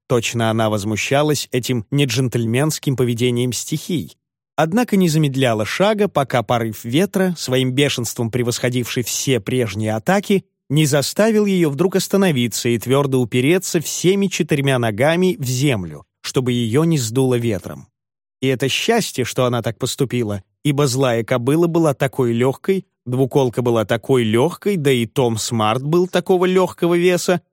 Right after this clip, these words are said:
что если бы ветер сдул её, им всем вместе неизбежно пришлось бы катиться и катиться, пока они не достигнут края земли или ветер не стихнет.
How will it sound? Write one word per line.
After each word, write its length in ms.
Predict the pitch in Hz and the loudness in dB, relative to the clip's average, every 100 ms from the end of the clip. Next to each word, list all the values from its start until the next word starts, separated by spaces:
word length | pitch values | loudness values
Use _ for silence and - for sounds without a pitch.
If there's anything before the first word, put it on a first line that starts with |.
| _ | _
что 160 | - 156 | -2 0
если 280 | 147 135 139 | 0 0 0
бы 120 | 139 | 2
ветер 300 | 139 127 123 | 2 0 -2
сдул 380 | 110 117 131 127 | -2 -2 0 0
её, 360 | 160 202 226 - _ | 0 2 0 -4 _
им 200 | 160 143 | 0 0
всем 320 | - 143 131 | -2 -2 0
вместе 480 | 113 123 151 - 190 | 0 0 0 -2 0
неизбежно 600 | 202 160 123 131 131 170 | 2 2 2 0 0 -2
пришлось 400 | - 160 143 117 | -2 0 -2 0
бы 100 | 131 | -2
катиться 480 | 123 113 120 - 143 | -2 -2 -4 -4 -2
и 80 | 147 | 0
катиться, 540 | 185 254 214 - 76 _ _ - | 0 0 -2 -6 -12 _ _ -4
пока 240 | 123 123 | 0 2
они 200 | 110 110 | 2 0
не 120 | 110 | 0
достигнут 580 | 110 110 - 117 110 95 | 0 -2 -4 -2 -4 -4
края 300 | - 120 104 | -2 0 0
земли 520 | 98 110 110 139 196 | 0 -2 0 0 0
или 220 | 226 226 | 0 2
ветер 400 | 160 117 101 110 | 2 0 0 -4
не 100 | 110 | -4
стихнет. 560 | 98 - 104 - 101 | -6 -6 -6 -4 -8